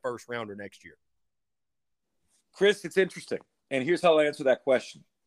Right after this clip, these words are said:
Speaker 2: In terms of the N B A draft, oftentimes they don't truly value what you did at the college level, right? Uh, for example, G G Jackson honestly didn't do a lot this year, right? In terms of production, Chris.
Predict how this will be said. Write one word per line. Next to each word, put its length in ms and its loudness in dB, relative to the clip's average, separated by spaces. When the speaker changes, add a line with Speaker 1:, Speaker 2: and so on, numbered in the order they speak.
Speaker 2:
In 140 -2
terms 360 -4
of 60 -8
the 220 -4
N 180 2
B 200 2
A 100 2
draft, 500 -2
oftentimes 840 0
they 140 0
don't 260 -6
truly 420 -4
value 540 4
what 260 0
you 180 -8
did 200 2
at 80 -10
the 80 -16
college 400 2
level, 240 -4
right? 280 4
Uh, 140 8
for 160 0
example, 460 -6
G 200 0
G 160 -4
Jackson 560 0
honestly 600 -4
didn't 240 -6
do 160 6
a 20 8
lot 300 2
this 200 -6
year, 160 -6
right? 280 8
In 100 -10
terms 280 -4
of 100 -12
production, 440 0
Chris. 360 -14